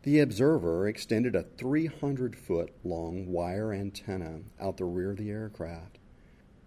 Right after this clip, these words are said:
The S C R sixty-eight was one of the first steps towards developing a more effective messaging system between pilots and commanders and opened a whole new challenge for signals intelligence,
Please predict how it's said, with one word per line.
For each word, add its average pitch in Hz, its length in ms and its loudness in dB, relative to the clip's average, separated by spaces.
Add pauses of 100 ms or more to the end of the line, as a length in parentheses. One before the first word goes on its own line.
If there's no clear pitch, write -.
The 107 280 4
S 175 220 8
C 165 160 6
R 147 160 10
sixty-eight 104 800 2
was 104 140 -2
one 107 220 4
of 117 80 4
the 104 100 0
first 120 320 4
steps - 460 4
towards 104 300 4
developing 95 960 4 (320)
a 147 80 4
more 190 280 8
effective 135 580 4
messaging 101 680 4
system 78 600 -2
between 98 400 -2
pilots 101 640 0
and 95 180 -4
commanders 107 680 2 (580)
and 143 220 8
opened 170 400 12
a 104 100 10
whole 156 380 8
new 143 180 4
challenge 87 600 2
for 87 200 0
signals 110 560 4
intelligence, 80 920 -4